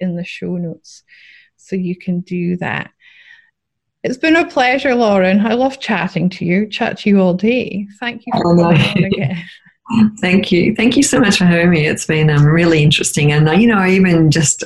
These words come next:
Speaker 2: unpacking this and talking about this a bit more, it's, it's alerted me to some new ideas as well. Things that we do intuitively that, uh, that we are actually,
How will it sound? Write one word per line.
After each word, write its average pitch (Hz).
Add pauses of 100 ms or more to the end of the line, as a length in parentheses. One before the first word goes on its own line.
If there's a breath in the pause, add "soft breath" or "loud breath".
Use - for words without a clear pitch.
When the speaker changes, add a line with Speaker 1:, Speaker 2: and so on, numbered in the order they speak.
Speaker 2:
unpacking 160
this 156
and 151
talking 160
about 147
this 156
a 147
bit 147
more, 151
it's, -
it's 151
alerted 147
me 143
to 143
some 143
new 160
ideas 143
as 135
well. 143
Things 214
that 220
we 160
do 165 (320 loud breath)
intuitively 170 (440 loud breath)
that, 156 (260)
uh, 156
that 165
we 165
are 175
actually, 147